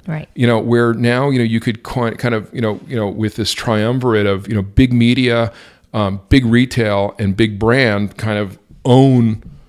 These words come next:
Speaker 2: the market, well, guess what? Nobody gives a shit what, what, what, what Anna Wintour says
Speaker 1: Mm-hmm.
Speaker 2: about, about, about where this is, where this market is going.
Speaker 1: Right. And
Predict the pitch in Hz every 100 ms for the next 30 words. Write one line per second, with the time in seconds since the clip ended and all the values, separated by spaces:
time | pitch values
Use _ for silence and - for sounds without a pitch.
0 | - - - 110 107 135 202 147 110 -
1 | - _ _ _ _ 151 160 156 180 -
2 | 208 202 135 170 233 190 233 233 180 -
3 | 92 - 107 90 - 117 95 - 113 92
4 | - 101 98 98 95 82 85 - - -
5 | - 196 185 160 139 160 107 98 90 -
6 | 104 95 87 - - - - - - 104
7 | 98 95 - 90 92 107 98 95 98 87
8 | 90 87 85 82 85 104 - 170 147 -
9 | - _ _ 208 196 180